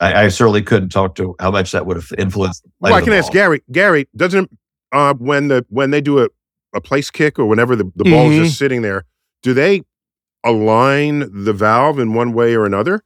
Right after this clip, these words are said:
Speaker 2: on purpose
Speaker 3: It will
Speaker 2: or by
Speaker 3: depend,
Speaker 2: accident?
Speaker 3: um, they can and they do. If the ball, if the free kick, right, is more central, then it's most likely a direct strike on goal. Um, if,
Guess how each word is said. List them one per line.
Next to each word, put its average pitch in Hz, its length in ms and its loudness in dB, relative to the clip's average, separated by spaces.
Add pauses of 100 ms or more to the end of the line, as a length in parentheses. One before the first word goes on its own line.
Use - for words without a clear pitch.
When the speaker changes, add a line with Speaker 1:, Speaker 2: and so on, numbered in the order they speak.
(140)
Speaker 2:
on 101 140 -6
purpose 135 280 0
Speaker 3:
It 165 120 -4
will 190 80 4
Speaker 2:
or 147 40 -2
by 104 160 4
Speaker 3:
depend, 202 240 2
Speaker 2:
accident? 202 240 -2
Speaker 3:
um, 180 240 2 (280)
they 151 280 0
can 135 580 -4 (120)
and 127 200 -4
they 120 140 -2 (180)
do. 110 340 0 (300)
If 220 300 2
the 262 80 0
ball, 190 640 2 (100)
if 180 100 -4
the 175 80 0
free 254 260 -2
kick, - 360 -2 (540)
right, 131 300 -14
is 151 280 2
more 170 200 4
central, 180 600 -2 (420)
then 151 280 2
it's - 180 -4
most 160 240 -2
likely 151 460 -2
a 139 80 -2
direct 135 520 0
strike 123 380 -6
on 117 160 -2
goal. 101 320 -4 (680)
Um, 147 540 2 (880)
if, 233 360 0